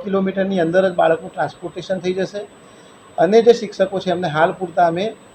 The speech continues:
કામગીરી આપી છે અને કામગીરી પણ મોટાભાગે એવી શાળામાં આપી છે કે જે શાળાની અંદર એક શિક્ષકવાળી શાળા હતી, એ શાળાની અંદર કામગીરી આપી. ભવિષ્યમાં એમને નુકસાન ન જાય એ માટે જ્યારે કેમ્પ આવશે ત્યારે તેઓ પોતે કેમ્પની અંદર ઉપસ્થિત રહી અને પોતાનો લાભ મેળવી શકશે.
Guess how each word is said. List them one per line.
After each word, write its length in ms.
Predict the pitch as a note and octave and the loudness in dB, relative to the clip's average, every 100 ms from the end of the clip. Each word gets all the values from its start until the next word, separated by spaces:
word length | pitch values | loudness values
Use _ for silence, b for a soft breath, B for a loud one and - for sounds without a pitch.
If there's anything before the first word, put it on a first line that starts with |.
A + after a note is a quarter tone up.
| - - - - - - - - - - - - - - A#2+ E3 | -20 -20 -20 -20 -20 -20 -20 -20 -20 -20 -20 -20 -20 -18 -6 0
કામગીરી 420 | F3+ G3+ G3+ G3+ | 2 2 2 4
આપી 220 | F#3 F#3+ | 4 4
છે 240 | A#3 G#3 | 2 4
અને 140 | F#3+ F#3+ | 2 0
કામગીરી 440 | F3 F#3 F#3+ G#3 | 0 0 -2 -4
પણ 160 | G#3 G#3 | -2 0
મોટાભાગે 560 | F3 E3 F3 F#3 F#3 | 0 4 4 4 2
એવી 220 | G3+ F3 F3 | 0 -2 2
શાળામાં 360 | F#3 F#3 F#3 | 4 4 4
આપી 140 | E3+ F3+ | -2 -6
છે 120 | G#3+ | -10
કે 80 | E3 | -8
જે 140 | F3+ | -6
શાળાની 340 | F3+ F3 F#3 | -2 -2 -2
અંદર 180 | F#3+ G#3 - | -4 -6 -4
એક 180 | G#3 G#3 | -4 -6
શિક્ષકવાળી 560 | F#3 - F3+ E3+ E3 E3+ | -10 -8 -6 -2 -2 -2
શાળા 280 | D3+ E3 | -2 -2
હતી, 180 | E3 - | -2 -6
એ 40 | F3 | -6
શાળાની 300 | E3 E3 E3+ | -4 -2 -4
અંદર 140 | E3 | -4
કામગીરી 360 | D3+ D3+ D#3 E3 | -2 -2 -2 -2
આપી. 200 | D#3 F3 - B B B B B - - | -2 -6 -18 B B B B B -20 2
ભવિષ્યમાં 460 | D#3+ F3+ G3+ A3 G#3 | 6 6 4 4 4
એમને 200 | F#3 G3+ | 4 0
નુકસાન 340 | G3+ G3+ F#3+ | -2 2 2
ન 140 | G3 G3+ | 4 0
જાય 140 | G#3+ | 0
એ 40 | G3+ | 0
માટે 260 | F#3+ F#3+ | -2 -2
જ્યારે 220 | F#3 G3 | 0 2
કેમ્પ 300 | G3 F3+ F3+ | 2 -2 2
આવશે 240 | F#3+ F3+ F3+ | 4 4 2
ત્યારે 400 | F#3 F3+ G3 F#3+ | 2 2 -2 -2
તેઓ 260 | F3 G3 G#3+ | -2 -2 -2
પોતે 300 | E3+ D#3+ G#3+ | -4 -4 -4
કેમ્પની 420 | G#3+ D#3 D3+ F3 | 0 0 0 -4
અંદર 240 | F3+ F#3 E3 | -2 -2 -2
ઉપસ્થિત 400 | - E3+ F3+ G3 | -2 -4 -4 0
રહી 260 | G#3+ C#3+ - - - - | 2 0 -6 -20 -18 -6
અને 160 | E3 E3+ | -4 0
પોતાનો 400 | D#3 D#3+ F3+ F#3 | 0 2 0 4
લાભ 220 | D3+ D3+ | 4 2
મેળવી 260 | D3+ D3 | -2 -2
શકશે. 300 | - A#2+ - | -6 -12 -14